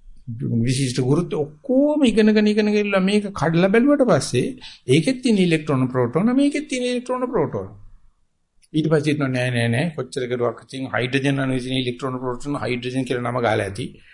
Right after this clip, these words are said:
ප්‍රෝටෝන වල තියෙන මේ හීලියම් වල තියෙන ඉලෙක්ට්‍රෝන, ප්‍රෝටෝන ගහලා ඇති" කියලා. ඒක පොඩ්ඩක් හොයලා බැලුවොත් මේ ඒව අතර ජාතියක් වර්ගයක් නෑ. ඔක්කොම හැදලා තියෙන එකම ශක්තිය.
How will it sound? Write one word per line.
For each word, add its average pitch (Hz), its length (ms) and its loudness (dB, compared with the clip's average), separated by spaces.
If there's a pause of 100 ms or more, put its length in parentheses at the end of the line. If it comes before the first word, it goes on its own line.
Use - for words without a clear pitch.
ප්‍රෝටෝන 139 400 2
වල 135 140 2
තියෙන 131 300 -2
මේ 110 200 -2 (240)
හීලියම් 151 420 0
වල 151 140 -2
තියෙන 139 220 -6
ඉලෙක්ට්‍රෝන, 139 440 -8
ප්‍රෝටෝන 147 240 -4
ගහලා 139 160 -2
ඇති" 156 200 -4
කියලා. 110 260 -10 (200)
ඒක 196 220 4
පොඩ්ඩක් 226 340 4
හොයලා 247 220 -2
බැලුවොත් 254 340 -2
මේ 269 140 0
ඒව 233 160 -4
අතර 254 260 -6
ජාතියක් 196 400 -2
වර්ගයක් 147 380 -6
නෑ. - 240 -18
ඔක්කොම 156 320 0
හැදලා 160 240 4
තියෙන 165 180 0
එකම 147 260 -2
ශක්තිය. 110 440 -2